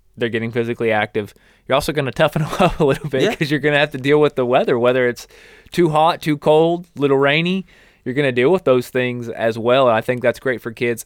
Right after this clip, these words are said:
Speaker 1: And it also is also shown to get away from all the devices, to get outdoors and be part of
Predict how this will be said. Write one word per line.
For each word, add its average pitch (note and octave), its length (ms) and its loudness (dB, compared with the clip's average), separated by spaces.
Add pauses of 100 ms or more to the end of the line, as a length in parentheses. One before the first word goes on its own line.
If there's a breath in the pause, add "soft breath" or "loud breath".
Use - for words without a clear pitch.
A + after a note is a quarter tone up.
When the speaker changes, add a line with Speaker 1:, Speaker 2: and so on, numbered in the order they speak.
Speaker 1:
And A2+ 140 -12 (120)
it B2 140 -2
also B2+ 400 0
is A#2 300 -4
also C3 400 2
shown A#2+ 400 -2
to B2 100 -8
get C3 220 0
away A#2+ 500 2 (420 soft breath)
from B2 180 -8
all B2 140 2
the B2 100 0
devices, A#2 580 -2
to A#2+ 100 -8
get B2 160 0
outdoors A2+ 720 -2
and A2 300 -6
be A#2+ 140 0
part A#2 300 0
of G#2 260 -4